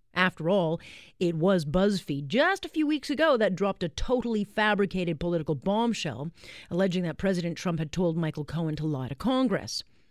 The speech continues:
A fact-free story that sent the world and markets into a panic and forced Mueller's office to issue a statement saying, "Yeah, the story's wrong." And to this day, BuzzFeed refuses to correct it, hiding behind these unknown sources they know will never come forward.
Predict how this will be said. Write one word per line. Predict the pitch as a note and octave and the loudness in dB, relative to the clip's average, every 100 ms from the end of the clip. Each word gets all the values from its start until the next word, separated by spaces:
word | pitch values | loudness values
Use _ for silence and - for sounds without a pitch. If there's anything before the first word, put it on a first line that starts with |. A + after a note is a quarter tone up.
| _ | _
A | - | -10
fact-free | - - A#3 C4+ - C4 | -2 4 4 2 -4 -4
story | - G#3 F3 D#3+ E3 - - - - | -2 0 2 0 -2 -8 -20 -20 -8
that | D3+ E3 D3+ - | -4 -2 -2 -4
sent | F3 | -4
the | C#3 | -4
world | C#3 F3 A3 G#3 | 0 2 4 2
and | E3+ | 0
markets | F3 F3 E3+ | 0 -2 -4
into | F3 D#3 | -2 -2
a | C3 | -2
panic | - G#3+ G3+ A#2+ - - - - | -2 0 0 -4 -14 -20 -20 -2
and | F#3+ | -2
forced | - G3+ F#3 - - | 2 0 0 -4 -4
Mueller's | F#3 A3 C4 A3+ F#3+ | 2 4 6 4 4
office | G#3 B3 - D3+ - | 2 2 -2 -4 -4
to | F3 | -2
issue | F#3+ G3 | 0 0
a | E3+ | -2
statement | - A#3 A3+ F#3 | 0 0 0 -2
saying, | - F#3+ E3+ E3 F3+ | -2 0 0 -4 -4
"Yeah, | F#3+ F#3+ | -4 -2
the | E3+ | -2
story's | - - A3 G3 C#3 | -4 -4 -2 -2 -2
wrong." | C3+ F#3 G#3+ D3 - _ _ _ - _ | -2 -2 -2 -4 -10 _ _ _ -20 _
And | D3 | -4
to | F3 | 0
this | F3 | 0
day, | - A#3+ C4+ E3+ F#3+ - - D#3 | 2 2 4 0 -4 -12 -12 -2
BuzzFeed | G3+ A3 - F#3+ F3+ | 0 0 0 -4 -4
refuses | - F#3 - G3 A#3+ G#3 G3 | -2 -4 -2 0 0 0 -4
to | - F#3 | -2 -4
correct | - G#3 G#3+ D4+ - | -2 0 2 0 -2
it, | D3+ - - | -6 -6 -12
hiding | - F3+ F3 | -4 -2 0
behind | E3+ D#3 F3 E3 | 0 0 0 0
these | D#3 D3 | -2 -4
unknown | G3+ F#3 F#3 F3 D#3+ | -2 0 2 2 0
sources | D3 A#3+ A#3 E3 E3+ | 0 0 0 0 -2
they | E3 G3 | 2 2
know | F#3+ A#3 | 4 4
will | G#3 F#3+ | 2 2
never | F#3 F#3+ E3+ | 2 2 0
come | D#3+ D#3+ C#3+ | 2 0 2
forward. | C4+ E4+ A#3+ B2+ | 2 4 2 -2